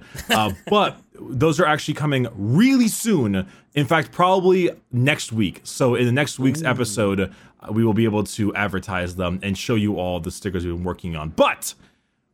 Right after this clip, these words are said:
Speaker 1: D K?
Speaker 2: Yeah.
Speaker 1: This
Speaker 2: So
Speaker 1: is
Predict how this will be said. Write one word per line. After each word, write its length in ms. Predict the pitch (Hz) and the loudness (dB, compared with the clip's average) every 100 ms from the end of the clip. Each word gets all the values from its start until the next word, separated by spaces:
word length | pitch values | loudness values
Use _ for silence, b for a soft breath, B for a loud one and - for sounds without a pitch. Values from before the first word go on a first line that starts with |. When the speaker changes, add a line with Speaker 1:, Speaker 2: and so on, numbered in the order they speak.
| _ _ | _ _
Speaker 1:
D 120 | 101 | -10
K? 380 | - 151 190 220 _ _ _ _ _ _ - - | -2 0 0 -2 _ _ _ _ _ _ -16 -14
Speaker 2:
Yeah. 440 | 107 110 113 220 - _ | -16 -12 -12 -12 -14 _
Speaker 1:
This 360 | 131 - 127 143 | -18 -4 -2 0
Speaker 2:
So 40 | 160 | -2
Speaker 1:
is 240 | 139 | -2